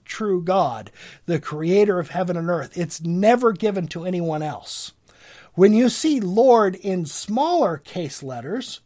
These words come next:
that's simply the equivalent of sir or master, um, in the Hebrew. But here, and the reason that I'm pointing this out is because Mark, in the Gospel of Mark, he says the beginning of the gospel of Jesus Christ,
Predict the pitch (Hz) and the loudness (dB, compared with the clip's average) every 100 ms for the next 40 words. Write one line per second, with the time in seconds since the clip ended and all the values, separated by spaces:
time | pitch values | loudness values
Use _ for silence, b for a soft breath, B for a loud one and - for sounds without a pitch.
0 | _ 214 202 - 247 233 220 196 175 - | _ 0 0 -2 -4 -4 -4 -2 -2 -4
1 | 208 196 190 170 160 - - 240 196 135 | -4 -2 -4 -4 -8 -8 -4 -2 -2 -2
2 | 120 165 156 143 156 170 143 - - - | -8 -6 -4 -4 -6 -6 -8 -10 -12 -18
3 | _ B B B B B 165 156 165 180 | _ B B B B B -4 -4 -4 -4
4 | 175 151 - 185 131 113 90 - _ _ | -4 -4 -4 -4 -4 -10 -16 -20 _ _
5 | _ _ _ _ - 165 220 220 - 349 | _ _ _ _ -4 6 8 6 2 4
6 | 202 165 180 190 185 214 320 311 269 214 | 4 0 0 0 0 2 0 0 -2 0
7 | 202 226 233 190 160 - 262 180 - 180 | -2 -2 -2 -4 -6 0 2 2 -2 -6
8 | 170 185 214 202 165 175 254 320 170 165 | -2 -2 -2 -2 -2 0 2 2 0 -4
9 | - - b b b b b b - 190 | -12 -20 b b b b b b -2 0
10 | 190 170 196 262 302 - 285 220 180 196 | 2 2 4 4 2 -4 -4 -2 -2 -2
11 | 208 175 - 185 - 196 160 180 175 185 | -2 -2 -4 -6 -4 -4 -2 -2 -2 -2
12 | 151 165 320 294 165 147 156 156 151 151 | -4 -2 2 2 0 -6 -6 -6 -4 0
13 | 202 254 - 233 190 160 196 214 175 170 | 0 0 -4 -4 -4 -4 -6 -6 -6 -10
14 | - 208 180 143 - | -4 0 0 -2 -8